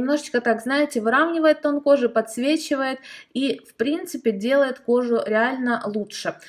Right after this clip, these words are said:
Я не скажу, что это прямо-таки Dream Skin, но мне понравилось. Следующий продукт, который мне также понравился, это маска от Vichy, минеральная. О масках будет на следующей неделе, кажется,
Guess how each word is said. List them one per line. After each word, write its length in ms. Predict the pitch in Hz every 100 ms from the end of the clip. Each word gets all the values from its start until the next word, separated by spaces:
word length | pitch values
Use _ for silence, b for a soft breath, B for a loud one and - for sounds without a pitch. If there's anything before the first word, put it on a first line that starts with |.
| B
Я 160 | - 247
не 80 | 269
скажу, 320 | 269 262 254
что 160 | 247 233
это 160 | 220
прямо-таки 560 | 220 233 226 220 226 -
Dream 380 | 190 214 320 427
Skin, 400 | - - 349 339 B B B
но 460 | 233 285 330 320 311 _ _ _ _ _ -
мне 360 | 214 226 277
понравилось. 760 | 339 277 240 214 185 185 - - B B B
Следующий 580 | - 277 320 247 240 226
продукт, 480 | 220 226 247 381 -
который 360 | 294 294 302
мне 200 | 285 285
также 460 | 285 - 269 247 247
понравился, 720 | 247 240 262 339 359 339 -
это 440 | 294 - 285 294 277
маска 480 | 240 240 247 - 240
от 220 | 226 233
Vichy, 500 | 226 240 - - 214 208
минеральная. 880 | 208 240 247 208 196 190 185 190 190 B B
О 60 | 214
масках 440 | 247 320 - 247
будет 280 | 226 240 233
на 100 | 226
следующей 500 | 240 269 214 220 -
неделе, 380 | 214 208 214 196
кажется, 520 | 190 190 190 - -